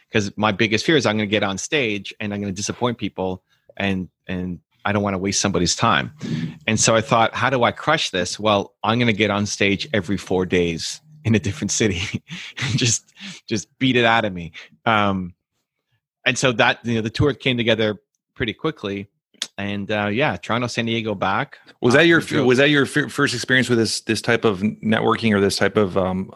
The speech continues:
Speaker 2: events, or you did this pe-, in the past?
Speaker 1: Um, I've done,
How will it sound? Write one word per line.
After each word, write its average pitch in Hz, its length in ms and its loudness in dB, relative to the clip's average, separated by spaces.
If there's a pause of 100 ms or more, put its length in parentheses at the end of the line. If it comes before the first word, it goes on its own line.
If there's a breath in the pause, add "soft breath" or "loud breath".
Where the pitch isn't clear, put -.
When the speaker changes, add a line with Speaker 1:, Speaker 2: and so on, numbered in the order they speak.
Speaker 2:
events, 104 440 0
or 110 100 4
you 101 160 2
did 98 180 2
this 95 120 -2
pe-, - 160 -4
in 107 60 0
the 95 60 0
past? 92 400 -4 (1200 soft breath)
Speaker 1:
Um, 185 320 2 (100)
I've 185 260 2
done, 180 600 2